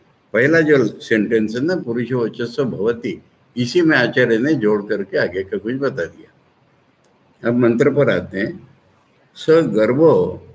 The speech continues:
याम पंचमा परिणाम विशेष आहुति कर्म समवायिनी नाम श्रद्धा शब्द वाच्या नाम, वो जो गर्भ है वो श्रद्धा शब्द का ही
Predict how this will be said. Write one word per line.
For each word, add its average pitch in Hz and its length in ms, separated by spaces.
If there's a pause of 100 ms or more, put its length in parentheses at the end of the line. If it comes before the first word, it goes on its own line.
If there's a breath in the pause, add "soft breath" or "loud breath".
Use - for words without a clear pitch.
(680)
याम 135 320
पंचमा 135 640 (100)
परिणाम 131 520
विशेष 131 540
आहुति 110 600 (640)
कर्म 139 400
समवायिनी 110 840
नाम 123 360 (500)
श्रद्धा 120 480
शब्द 135 340
वाच्या 110 540
नाम, 107 340 (1040)
वो 107 80
जो 143 200
गर्भ 113 320
है 117 240
वो 131 160
श्रद्धा 104 500
शब्द 110 340
का 110 160
ही 123 220